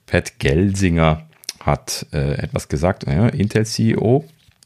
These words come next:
ähm, hat, äh,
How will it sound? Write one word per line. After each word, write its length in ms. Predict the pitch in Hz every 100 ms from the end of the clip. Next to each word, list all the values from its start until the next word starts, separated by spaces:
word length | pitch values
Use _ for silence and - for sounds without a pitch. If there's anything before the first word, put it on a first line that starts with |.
| _ _ _ _ - -
ähm, 460 | 92 85 82 80 80 - - - _
hat, 480 | - 92 - - -
äh, 220 | 85 80